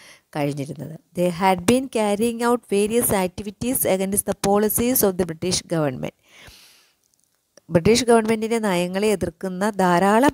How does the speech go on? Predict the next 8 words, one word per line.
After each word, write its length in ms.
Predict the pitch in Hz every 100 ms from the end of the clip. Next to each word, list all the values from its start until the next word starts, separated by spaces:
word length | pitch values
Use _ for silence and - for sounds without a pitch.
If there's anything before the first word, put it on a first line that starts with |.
| -
പ്രവർത്തനങ്ങൾ 580 | 165 151 175 175 180
അവർ 380 | 165 156 214 349 - _ _ -
നടത്തിയിരുന്നു. 600 | 160 147 - 147 139 151 - -
The 100 | 180 170
British 340 | 165 196 208 -
officials 400 | 170 214 - 269 -
treated 400 | - 170 160 175
Bengal 440 | 165 170 170 190